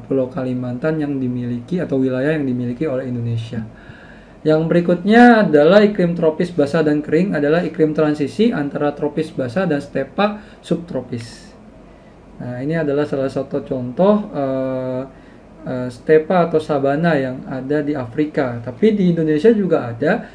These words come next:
kita punya, eh, padang savana yang luas yang di, ada di baluran di, eh, Jawa Timur. Oke, yang berikutnya adalah iklim lintang tengah yang lembab. Nah, iklim dengan musim dingin ringan memiliki suhu rata-rata di bulan terdingin yaitu di bawah delapan belas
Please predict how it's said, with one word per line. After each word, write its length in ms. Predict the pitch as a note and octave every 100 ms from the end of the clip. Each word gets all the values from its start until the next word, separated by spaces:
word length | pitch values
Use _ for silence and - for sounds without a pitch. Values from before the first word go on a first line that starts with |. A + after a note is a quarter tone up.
| -
kita 240 | E3+ F#3+ F#3
punya, 640 | E3 D#3 D#3 D3+ D3+ -
eh, 240 | - D3 D3
padang 320 | D#3 D3 D3 D3+
savana 400 | D#3 D#3 D3 D3+
yang 160 | D3+
luas 400 | C#3 B2 D#3 E3+
yang 240 | D3+ D#3+ D3+
di, 80 |
ada 320 | D#3 C3 B2+ D#3
di 160 | D#3
baluran 560 | D#3 B2+ B2 B2+ E3 E3
di, 240 | D3 F#3+ - - - - - C#3
eh, 140 | B2
Jawa 240 | A#2+ B2 A#2+ A#2
Timur. 320 | B2 A2+ A2+ - - - - - - - - - - - -
Oke, 160 | F#3+
yang 320 | F#3+ D#3+ E3 E3+
berikutnya 640 | F3 F3+ F3 A3 B3 G3
adalah 320 | D#3+ D3+ F#3
iklim 320 | G3+ - E3+
lintang 400 | E3+ D3+ D3 C#3+
tengah 160 | C#3 D3+
yang 160 | E3 C3
lembab. 320 | B2 D3 B2+ - - - - - - - -
Nah, 240 | B2 B2
iklim 320 | C3 F#3+ G#3
dengan 240 | G#3 F#3 F3
musim 320 | E3+ F3+ E3+
dingin 560 | C#3+ C3+ D#3+ A3+ C4 - - - - -
ringan 400 | F#3+ G#3 E3 F3
memiliki 480 | D3+ D3+ D3 F#3+
suhu 240 | F#3 E3+ E3+
rata-rata 560 | D#3 - D#3 D3+ G3
di 80 | F3+
bulan 320 | D#3+ C#3+ D3
terdingin 560 | D3 C3+ C3+ C#3+ F#3 G3
yaitu 320 | D3 C#3 F#3+
di 160 | F3 D3
bawah 320 | B2+ B2+ C#3+
delapan 320 | C#3+ - C#3
belas 160 | C3+